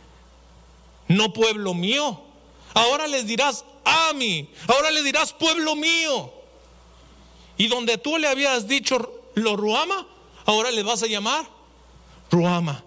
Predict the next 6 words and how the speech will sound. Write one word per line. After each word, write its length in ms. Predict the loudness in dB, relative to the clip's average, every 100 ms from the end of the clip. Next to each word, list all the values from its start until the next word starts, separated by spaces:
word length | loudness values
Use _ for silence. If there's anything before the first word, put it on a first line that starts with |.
| -6
que 80 | -2
significa 640 | -2 -2 -4 -2 -2 -2 -6 -12 -20 -20 -20 -20 -20 -20 -20 -20 -20 -20 -20 -20 -18
compasiva. 640 | -6 -6 -4 -6 -6 -8 -12 -20 -20 -20 -20 -8
Ahora 240 | -2 -2 -2
tendrás 540 | -4 -4 -4 -4 -8 -14 -20 -6
compasión, 640 | -6 -6 -6 -8 -8 -14